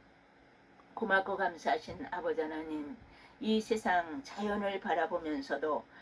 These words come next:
하나님께서 통치하고 계심을 저희들은 느끼지 않을 수가 없습니다. 이 자연 만물을 우리 하나님께서 통치하시고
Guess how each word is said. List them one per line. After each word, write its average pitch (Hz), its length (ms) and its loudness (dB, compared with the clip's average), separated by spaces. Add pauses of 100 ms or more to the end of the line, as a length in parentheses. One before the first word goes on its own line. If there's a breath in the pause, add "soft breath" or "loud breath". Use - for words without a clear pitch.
(140)
하나님께서 240 760 8
통치하고 220 600 2
계심을 180 640 -2 (260 loud breath)
저희들은 220 600 12
느끼지 233 540 2
않을 196 300 -2
수가 185 360 -2
없습니다. 151 720 -4 (320 loud breath)
이 214 280 4
자연 190 460 2
만물을 175 720 -2 (340)
우리 226 200 12
하나님께서 202 760 4
통치하시고 175 1040 2